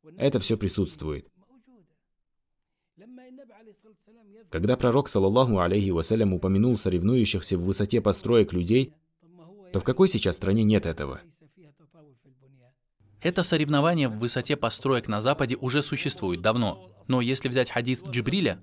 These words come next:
Speaker 2: где он говорит про нагих, босых, нищих пастухов овец, которые соревнуются между собой в высоте построек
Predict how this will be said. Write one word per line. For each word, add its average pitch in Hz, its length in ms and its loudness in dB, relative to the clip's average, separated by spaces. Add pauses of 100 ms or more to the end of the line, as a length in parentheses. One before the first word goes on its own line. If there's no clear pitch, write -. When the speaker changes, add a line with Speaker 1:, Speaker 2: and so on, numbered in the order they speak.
(140)
Speaker 2:
где 123 180 -2
он 135 120 2
говорит 120 360 0
про 113 120 -2
нагих, 110 460 -4
босых, 110 500 -4
нищих 117 360 -4
пастухов - 480 -4
овец, 120 360 -4 (680)
которые 123 340 -4
соревнуются 127 560 -2
между 117 240 -2
собой 110 320 -4
в 90 100 -10
высоте 107 380 -4
построек 123 600 -2